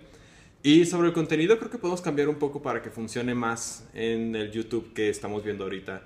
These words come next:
Contenido como "termina mal", "broma pesada", "termina sexual", "no crea lo que pasó después".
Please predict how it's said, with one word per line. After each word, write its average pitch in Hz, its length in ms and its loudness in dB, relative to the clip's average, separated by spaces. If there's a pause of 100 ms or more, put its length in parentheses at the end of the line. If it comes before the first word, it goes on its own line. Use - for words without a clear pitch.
(380)
Contenido 117 540 0
como 120 680 2
"termina 92 340 -6
mal", 117 600 2
"broma 104 320 -6
pesada", 113 840 0
"termina 110 400 2
sexual", 120 800 2 (280)
"no 107 220 -2
crea 107 180 -2
lo 104 140 0
que 104 100 -8
pasó - 280 -10
después". 127 800 -2